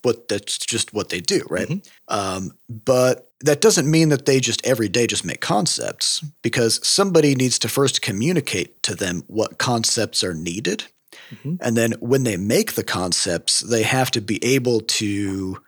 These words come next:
Speaker 1: deliver them in a way that is understandable and communicates very effectively what it's supposed to represent and how it connects to the broader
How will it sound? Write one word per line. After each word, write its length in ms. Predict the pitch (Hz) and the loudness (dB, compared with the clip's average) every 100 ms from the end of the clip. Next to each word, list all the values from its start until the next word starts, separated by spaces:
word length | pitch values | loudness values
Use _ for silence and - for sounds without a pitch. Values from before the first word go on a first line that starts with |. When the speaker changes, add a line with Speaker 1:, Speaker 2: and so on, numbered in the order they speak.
| - 107 | -16 -4
Speaker 1:
deliver 520 | 117 107 139 165 147 | -2 2 4 4 4
them 500 | 123 110 104 101 98 - _ _ _ - | 2 -2 -2 -4 -6 -10 _ _ _ -4
in 140 | 127 | 0
a 120 | 117 95 - _ | 0 -2 -8 _
way 540 | 104 98 104 135 165 175 | -10 -4 0 2 2 0
that 540 | 104 104 104 98 - | -2 -4 -2 -2 -2
is 180 | 104 - | -2 -2
understandable 840 | 110 113 - - 85 107 120 131 135 | -2 -2 -2 -4 -4 -4 -2 0 0
and 180 | 101 | -2
communicates 680 | - 110 113 110 - 98 - | -4 -2 -2 -2 -2 -4 -2
very 180 | 98 85 | -4 -4
effectively 760 | - 156 151 127 110 104 98 95 | 0 0 0 -2 -2 -2 -2 -2
what 260 | 90 107 | -2 -2
it's 100 | 95 | -2
supposed 360 | - - 110 - | -4 -2 -4 -4
to 60 | |
represent 720 | 95 92 - 85 80 87 127 - | -6 -6 -6 -6 -4 -2 -2 -4
and 200 | 82 80 | -4 -4
how 180 | 98 | -2
it 120 | 95 - | -4 -4
connects 420 | 98 90 85 - | -4 -4 -4 -2
to 80 | - | -2
the 120 | 87 | -4
broader 440 | - 92 90 85 | -4 -2 -2 -4